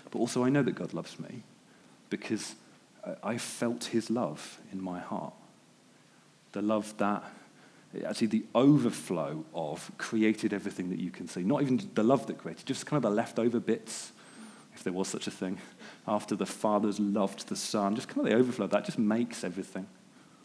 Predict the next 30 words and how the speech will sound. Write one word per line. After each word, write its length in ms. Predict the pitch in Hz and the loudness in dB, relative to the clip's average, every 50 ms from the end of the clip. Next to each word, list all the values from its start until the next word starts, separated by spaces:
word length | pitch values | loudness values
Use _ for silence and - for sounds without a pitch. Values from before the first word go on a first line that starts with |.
| - - - - - - - - - - - - - - - - - - - - - - - - - - _ - _ - - - - - - - - - - - | -20 -20 -20 -20 -20 -20 -20 -20 -20 -20 -20 -20 -20 -20 -20 -20 -20 -20 -20 -20 -20 -20 -20 -20 -20 -20 _ -20 _ -20 -20 -20 -20 -20 -20 -20 -20 -18 -4 -2
That 220 | 139 139 123 117 | 0 0 2 4
love, 320 | 127 135 120 92 82 - - | 4 4 4 4 2 2 2
knowing 460 | 110 123 143 143 135 123 110 98 90 | 4 6 6 6 6 6 6 4 2
that 240 | 85 80 78 73 - - - - | 2 0 -2 -4 -8 -12 -12 -10
in 200 | - 104 101 101 | -6 -4 -2 -2
your 160 | 101 98 101 | -2 -2 -2
heart. 360 | 98 - 127 123 92 76 78 - - - - - - - - - - - - - - - - - - - - - - - - - - - - | -4 -6 -6 -6 -6 -8 -10 -12 -16 -20 -20 -20 -20 -20 -20 -20 -20 -20 -20 -20 -20 -20 -20 -20 -20 -20 -20 -20 -20 -20 -20 -20 -20 -6 -4
If 160 | 123 117 - | -2 0 4
you've 180 | 175 190 190 190 | 4 4 4 4
responded 640 | 143 131 - - - - - 120 120 123 117 110 104 | 2 0 0 0 -4 -2 0 2 2 4 2 0 -2
to 100 | - - | -4 -4
the 80 | 104 104 | -2 0
gospel, 360 | - 117 98 - - - 71 | 2 0 0 0 -4 -8 -8
if 120 | - - | -4 -4
you've 100 | 139 131 | -2 -2
met 300 | 135 139 143 139 - - | 0 0 0 0 -2 -2
Jesus, 440 | - - 135 131 104 - - - - | -2 0 0 2 0 -2 -6 -8 -10
if 160 | 101 - - | -10 -4 0
you've 240 | 131 127 131 - - - | 0 0 0 -2 -6 -8
put 140 | - 135 | -6 -4
your 140 | - 135 131 | -2 -2 -4
trust 340 | - - - 147 - - - | -4 -4 -6 -6 -6 -8 -10
in 100 | - 90 | -10 -8
him 160 | 85 85 90 | -8 -6 -6
and 80 | 92 98 | -4 -4
are 120 | 104 107 | -6 -6
following 400 | - - 120 120 117 110 104 92 | -6 -6 -6 -4 -4 -4 -4 -4
him, 220 | 82 87 87 92 101 | -6 -6 -4 -2 -2
well 120 | 113 123 | -2 0
then, 360 | 117 139 135 131 131 131 127 | 2 2 2 2 2 0 -2